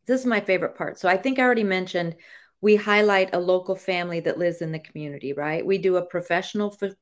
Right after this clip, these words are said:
photo shoot with them. My content coordinator writes their article, and then they're the main story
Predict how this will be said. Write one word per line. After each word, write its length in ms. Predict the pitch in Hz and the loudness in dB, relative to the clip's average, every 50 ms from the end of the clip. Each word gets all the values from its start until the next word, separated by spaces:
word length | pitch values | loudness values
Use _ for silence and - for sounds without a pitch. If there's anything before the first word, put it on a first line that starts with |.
| _ | _
photo 320 | _ - 175 180 180 175 175 | _ 0 0 2 2 0 -2
shoot 260 | 175 - 190 180 - | -2 -2 -2 -2 -2
with 180 | - 180 180 - | -2 -4 -4 -2
them. 340 | 180 175 170 170 170 175 170 - - - - - - _ _ | -2 -2 0 -2 -2 -6 -8 -12 -20 -20 -20 -20 -20 _ _
My 380 | - 185 175 170 175 170 165 165 - | -6 -2 0 0 2 0 0 -2 -2
content 460 | - 190 185 185 - 202 190 - - | -4 -2 -2 -2 -2 -4 -4 -4 -6
coordinator 540 | - - 190 185 185 185 180 180 180 180 170 | -2 0 0 0 0 0 0 0 0 0 0
writes 340 | 170 175 170 170 170 - | 2 2 0 0 0 -2
their 260 | - - 180 175 - - | -2 -2 -2 0 0 0
article, 480 | 165 160 165 170 165 - 170 165 165 | 2 2 2 0 -2 -2 -2 -2 -2
and 220 | - - 175 175 165 | -2 -4 -4 0 2
then 300 | 196 196 208 208 202 208 | 2 4 4 2 2 4
they're 240 | 208 208 220 220 | 4 4 4 4
the 120 | 202 190 185 | 2 -2 -2
main 760 | 180 185 185 190 190 190 190 196 202 208 220 220 220 220 214 | -2 -4 -2 -2 0 0 0 2 2 0 0 0 0 -2 -4
story 840 | - - - - 185 185 190 190 190 180 180 165 156 156 156 - | -6 -10 -8 -4 0 2 4 4 4 2 0 0 -2 -2 -4 -8